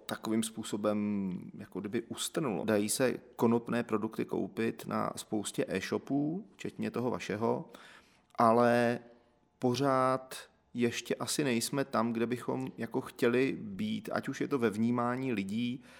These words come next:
eh, myslím tím širé veřejnost-, široké veřejnosti, anebo ať už je to ve vztahu, eh, třeba ke státním, ke státním orgánům nebo vůbec jako k, k zákonodárcům. Jedna z věcí,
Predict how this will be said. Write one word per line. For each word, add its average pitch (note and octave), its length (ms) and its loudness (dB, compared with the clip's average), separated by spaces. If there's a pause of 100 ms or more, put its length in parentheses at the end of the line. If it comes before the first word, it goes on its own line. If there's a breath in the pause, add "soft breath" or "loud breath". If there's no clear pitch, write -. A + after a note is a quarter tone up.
(280 loud breath)
eh, G#2 240 6
myslím A#2 320 0
tím A#2 140 -2
širé A#2 320 4
veřejnost-, G#2 420 2
široké A2 300 2
veřejnosti, A#2 640 -2 (440 loud breath)
anebo B2+ 320 6
ať A#2 140 2
už B2 120 -4
je B2 60 0
to B2 500 0 (120)
ve A#2+ 140 2
vztahu, B2 800 2
eh, - 560 -12 (320)
třeba - 320 0
ke - 180 -4
státním, A2 920 2 (200)
ke G#2 160 -2
státním G2 440 -2
orgánům G#2+ 600 2
nebo G2 200 -2
vůbec G2+ 340 -4
jako G#2 220 -6
k, - 140 -8 (640)
k - 80 -18
zákonodárcům. G2+ 760 -4 (320 loud breath)
Jedna F3+ 240 4
z D3+ 40 4
věcí, C#3 640 -2